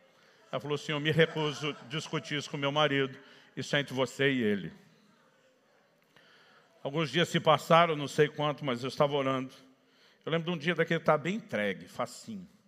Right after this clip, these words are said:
O Espírito Santo falou comigo, "Você me acusou de praticar psicologia barata."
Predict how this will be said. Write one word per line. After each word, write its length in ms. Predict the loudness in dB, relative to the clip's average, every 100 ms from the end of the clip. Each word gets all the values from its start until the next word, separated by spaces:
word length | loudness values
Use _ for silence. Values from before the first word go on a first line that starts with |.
| _ _ _ _ _ _ _ _ _ _ _ _ _ -20 -20 _ _ _ _ _
O 60 | -14
Espírito 300 | -8 -8 -4
Santo 240 | -6 -4
falou 180 | -4 -4
comigo, 320 | -4 -4 -4
"Você 260 | -4 -6 -4
me 100 | -4
acusou 380 | -4 -8 -4 -6
de 80 |
praticar 440 | -2 -2 0 -2 -2
psicologia 560 | -4 -8 -8 -4 -4
barata." 420 | 0 -2 -2 -8